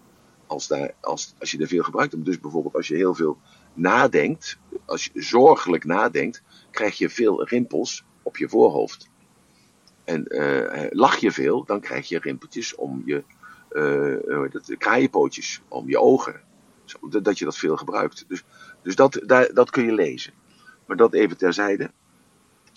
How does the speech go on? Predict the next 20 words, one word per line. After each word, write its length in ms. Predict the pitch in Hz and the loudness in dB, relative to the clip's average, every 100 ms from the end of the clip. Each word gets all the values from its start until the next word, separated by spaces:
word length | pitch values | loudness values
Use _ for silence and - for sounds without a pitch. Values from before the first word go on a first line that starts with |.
| - | -2
Dus 180 | 127 120 | 2 4
je, 180 | 117 - - - - | 4 2 -4 -20 -4
we 160 | 95 117 | 0 8
weten 320 | 139 135 82 | 8 6 2
dus 180 | 87 - | 0 2
nu 280 | 135 247 - | 2 2 0
dat 180 | 92 - | -2 -2
dus 300 | - 87 - | -4 -4 -4
die, 240 | - 71 - 69 - | -8 -8 -8 -8 -10
eh, 140 | - 73 | -8 -4
microbioom, 880 | 85 139 - - 92 82 123 170 208 _ - - _ - | -2 -2 0 -2 0 2 2 -2 -6 _ -20 -20 _ -6
eh, 140 | 90 85 - | -2 -2 0
eigenlijk 640 | 147 180 - 120 123 - - | 0 0 -2 -2 -2 -8 -4
het, 320 | 98 - - - | -2 -2 -10 -4
eh, 380 | 92 80 76 - _ _ _ _ _ _ | 0 2 0 -6 _ _ _ _ _ _
de 180 | 98 | -2
hersenen, 640 | - 196 - 127 95 220 - _ _ _ _ _ | 0 2 4 4 0 -2 -10 _ _ _ _ _
maar 180 | 123 131 | 0 4
ons 300 | 120 120 - | 4 2 2
hele 420 | 147 135 120 | 0 2 0